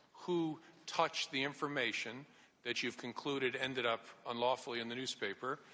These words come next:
And start with that universe, and then use investigative tools and techniques to see if you can eliminate people or include people as, uh,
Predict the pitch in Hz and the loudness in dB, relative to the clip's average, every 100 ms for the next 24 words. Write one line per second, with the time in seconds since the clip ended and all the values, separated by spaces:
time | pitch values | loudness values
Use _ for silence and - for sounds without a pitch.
0 | - - 104 - 131 131 131 127 139 139 | -20 -12 -6 2 4 4 2 2 2 0
1 | 139 117 104 123 - - - - - 113 | -2 0 0 0 -2 -6 -10 -20 -14 -4
2 | 117 120 123 113 113 120 - 123 117 113 | -2 0 0 0 0 0 0 0 0 0
3 | 127 123 120 127 123 131 135 - 117 - | -2 -2 -2 -2 0 -2 -4 -4 -2 -2
4 | 123 123 117 113 117 143 147 151 156 - | -2 -2 -2 0 2 2 4 2 0 -2
5 | 156 151 185 190 - - - 123 135 131 | -2 0 -2 -2 -10 -20 -10 -2 -2 0
6 | 170 170 165 127 113 123 113 127 117 110 | 4 4 2 -2 -2 -2 -2 0 0 0
7 | 110 | -2